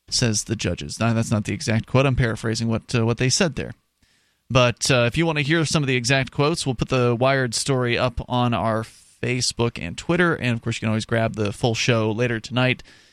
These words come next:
If you missed the first hour, you can go grab it anytime over at free talk live dot com. It's Ian, Daryl, and Mark in the studio here tonight. So after, you know, this summary from the,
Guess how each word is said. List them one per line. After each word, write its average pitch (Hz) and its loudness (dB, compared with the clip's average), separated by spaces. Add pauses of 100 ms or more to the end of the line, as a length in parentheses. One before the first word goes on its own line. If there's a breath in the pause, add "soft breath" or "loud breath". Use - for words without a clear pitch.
If - -6
you 110 0
missed 127 0
the 110 -2
first 143 0
hour, 120 4
you 117 -2
can 113 -6
go 110 -4
grab 113 0
it 110 0
anytime 131 0
over 107 -6
at 117 -16
free 135 -6
talk 127 0
live 123 0
dot 120 -2
com. 180 -2 (440 soft breath)
It's - 0
Ian, 226 2
Daryl, 208 2
and 170 -2
Mark 196 -2
in 185 -2
the 170 0
studio 190 0
here 175 0
tonight. 160 0
So 147 2
after, 143 0
you 127 -4
know, 123 0
this 123 0
summary 170 2
from 135 0
the, 120 -2